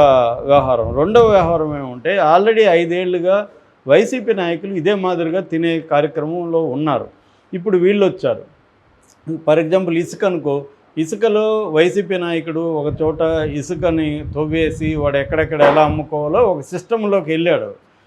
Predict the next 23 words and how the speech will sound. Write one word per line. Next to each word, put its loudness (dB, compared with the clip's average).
ఇప్పుడు -2
ఇతను -2
కొత్తగా 2
ఎమ్మెల్యేగా 2
ఎన్నికయ్యాడు, 2
ఇతనికి -2
ఈ -2
సిస్టమ్ -8
అంతా 0
తెలియదు. 0
అప్పుడు -2
వైసీపీ 0
ఎమ్మెల్యే, -4
పాత 2
ఎక్స్ -4
ఎమ్మెల్యే 0
ఇతన్ని -4
అప్రోచ్ -2
అయ్యి -2
తెలుగుదేశం -6
అని, -12
"అరే 2
భయ్, -2